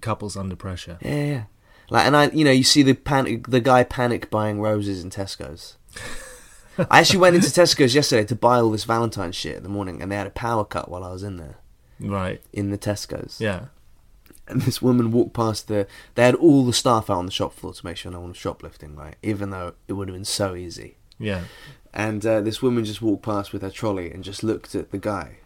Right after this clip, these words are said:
Speaker 2: And she just looked at him and went, the staff member, she's trolleyed past him and went, "If I get mugged while I'm going to buy my toilet roll, I will make sure you never work here again."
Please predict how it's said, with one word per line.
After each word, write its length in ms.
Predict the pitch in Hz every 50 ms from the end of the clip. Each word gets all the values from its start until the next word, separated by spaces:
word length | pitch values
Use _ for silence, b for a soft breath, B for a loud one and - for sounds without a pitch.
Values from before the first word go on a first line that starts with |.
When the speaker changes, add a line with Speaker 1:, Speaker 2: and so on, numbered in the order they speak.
| - -
Speaker 2:
And 80 | 98
she 160 | - - 104 98
just 160 | 98 101 98
looked 200 | 107 107 104 104
at 80 | 98
him 80 | 95 92
and 100 | 98 95
went, 220 | 101 95 87 - - _ - _ _ _ _
the 80 | 104 101
staff 360 | - - 107 101 98 - -
member, 300 | - 95 95 92 - - -
she's 380 | - - - 98 98 - - - - _
trolleyed 300 | - - 101 98 92 90 -
past 260 | 101 95 92 92 -
him 80 | 92
and 80 | 92 90
went, 160 | 90 87 - - B B B B B B B B B B B B B B B B B _ - -
"If 140 | - - 143
I 120 | 143 139
get 160 | 135 139 123 120
mugged 340 | 123 123 107 90 - - - -
while 160 | 98 101 101
I'm 120 | 98 101
going 160 | 98 101 104 104
to 60 | 101
buy 160 | 95 101 95
my 140 | 98 95 98
toilet 340 | - - 98 95 90 76 -
roll, 260 | - 78 73 82 - -
I 100 | - 95
will 100 | 104 104
make 200 | 104 107 101 -
sure 160 | - 107 95
you 160 | 95 98 110
never 260 | 104 104 104 104 - 87
work 280 | 85 85 80 82 - -
here 160 | 85 82 85
again." 320 | 87 82 82 80 71 73